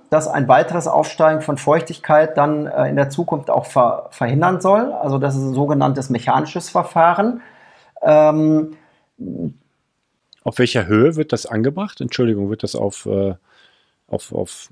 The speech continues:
Speaker 2: ein Meter Höhe oder auf, auf Kellerdeckenhöhe
Speaker 1: Also es
Speaker 2: angebracht?
Speaker 1: sollte nach Möglichkeit jetzt, ähm, im, im, äh, im, im Kellerbereich sollte es möglichst, möglichst niedrig, also möglichst im unteren Bereich auch angebracht werden,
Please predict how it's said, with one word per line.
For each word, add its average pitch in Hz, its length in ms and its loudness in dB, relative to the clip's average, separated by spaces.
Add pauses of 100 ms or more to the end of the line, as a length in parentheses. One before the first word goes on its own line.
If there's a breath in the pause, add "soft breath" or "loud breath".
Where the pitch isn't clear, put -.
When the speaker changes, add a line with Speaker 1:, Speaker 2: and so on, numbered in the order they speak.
Speaker 2:
ein 107 200 0
Meter 139 320 4
Höhe 131 280 4
oder 113 300 0
auf, - 240 -8
auf - 320 -12 (140)
Kellerdeckenhöhe 127 1000 0 (200)
Speaker 1:
Also 123 200 0
es 131 60 0
Speaker 2:
angebracht? 123 240 0
Speaker 1:
sollte 151 380 4
nach 151 200 2
Möglichkeit 156 920 0
jetzt, - 500 -4
ähm, 151 540 4
im, 147 220 2
im, 139 680 2
äh, 127 320 -2
im, 139 140 0
im 139 240 0
Kellerbereich 165 640 4
sollte 156 260 0
es 147 120 -6
möglichst, 151 580 -2
möglichst 151 560 -2
niedrig, 143 720 0
also 139 180 2
möglichst 147 420 0
im 143 120 0
unteren 165 380 -2
Bereich 165 320 2
auch - 160 -2
angebracht 170 640 -2
werden, 175 380 2